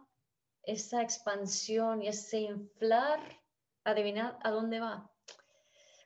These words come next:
Pues sí, a los michelines, a, a las caderas, ¿no? Va acumulando. Entonces es muy frecuente tener como mucha cadera o así, ¿no?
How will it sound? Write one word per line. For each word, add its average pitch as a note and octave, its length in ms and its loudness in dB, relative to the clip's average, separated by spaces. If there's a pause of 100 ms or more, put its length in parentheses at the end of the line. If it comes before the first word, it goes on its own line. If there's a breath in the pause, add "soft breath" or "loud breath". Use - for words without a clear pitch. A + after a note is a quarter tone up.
Pues - 160 -4
sí, G#3+ 140 4
a F#3 60 4
los F#3+ 120 2
michelines, G3 760 -2
a, F#3 80 -4
a F#3+ 240 -6
las F#3 240 -6
caderas, G3 640 -2
¿no? G#3+ 300 -8
Va F#3+ 480 -6 (340)
acumulando. G3+ 500 0
Entonces G#3+ 340 0
es G#3 160 -10
muy A#3 160 2
frecuente A#3+ 560 0
tener G#3 380 -2 (240 loud breath)
como F3+ 200 -4
mucha G3+ 300 -4
cadera G3 600 -2
o F3 80 -4
así, F3 320 -8
¿no? F3 240 -10